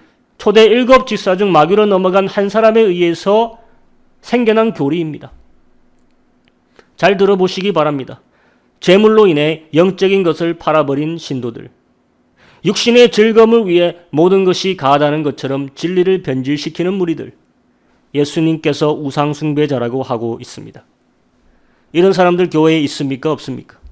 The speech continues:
이래도 되고 저래도 된다. 우린 여전히 하나님의 선택된 자녀이다. 이런 말하면서 우상 앞에서 먹고 떠들며 파티하던 자들이 바알보올에서 이만 삼천 명이 쓰러졌습니다. 하나님의 진노에 폭망했습니다.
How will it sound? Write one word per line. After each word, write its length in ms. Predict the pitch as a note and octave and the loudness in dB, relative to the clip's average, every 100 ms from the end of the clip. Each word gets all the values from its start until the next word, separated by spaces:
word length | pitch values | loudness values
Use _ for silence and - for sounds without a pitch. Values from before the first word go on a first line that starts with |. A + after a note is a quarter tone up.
| - _ _ _ _ _ _ _ _ _ _ | -20 _ _ _ _ _ _ _ _ _ _
이래도 340 | F#3+ A#3 A3+ A3+ | 4 6 6 6
되고 520 | A3 A3 A3+ A#3 - | 6 8 8 6 2
저래도 360 | F#3+ G#3 G#3 | 4 6 6
된다. 340 | G3 D3 G#2+ - _ _ | 4 0 -4 -14 _ _
우린 340 | D#3+ A3+ B3 | 4 4 6
여전히 380 | G#3 A3 A#3 A#3+ | 6 6 6 6
하나님의 440 | G#3 A3+ A#3 A#3 A3+ | 6 6 6 6 4
선택된 580 | - G3 G#3+ G#3 A3 | 2 0 0 2 0
자녀이다. 580 | G3 F3+ F#3 D#3+ A#2 - - - | 2 0 0 -4 -10 -14 -20 -8
이런 300 | A#3 C4 C#4+ | 2 6 6
말하면서 600 | A3 G3+ A3+ A3+ G#3+ A3+ | 6 4 4 2 2 2
우상 300 | F#3+ F3+ G3 | 2 0 0
앞에서 400 | G3 G3 F3+ G3 | -2 -4 -2 0
먹고 460 | D#3+ D#3 - F3+ F3+ | 0 -2 -4 -6 -4
떠들며 400 | C#3+ D3 D#3 D3+ | -6 -4 -4 -4
파티하던 640 | - D3+ - D3 C#3+ F3 | -4 -6 -2 -4 -4 -8
자들이 440 | F3 E3 E3 - - _ _ _ | -8 -10 -12 -14 -18 _ _ _
바알보올에서 960 | D#3 E3 F#3 G3 F#3+ G3 F#3+ F3+ G3 F#3+ | 4 6 6 4 4 2 0 -4 -4 -4
이만 320 | F3+ G#3 G#3+ | -2 0 0
삼천 400 | G#3 G3 G#3 G3+ | -2 -6 -6 -6
명이 440 | G3 G3 G#3 G#3 _ | -6 -6 -8 -12 _
쓰러졌습니다. 880 | - G3 F3+ E3 D3+ - C#3 _ _ _ _ | -8 -2 -2 -4 -10 -18 -20 _ _ _ _
하나님의 500 | G3+ G#3 G#3+ A3 G#3 | 4 6 6 4 4
진노에 440 | G#3+ G#3+ G#3+ G#3+ | 2 2 2 2
폭망했습니다. 840 | G#3+ G#3 G3+ G3 E3 - - - | 2 -2 0 -2 -4 -10 -20 -20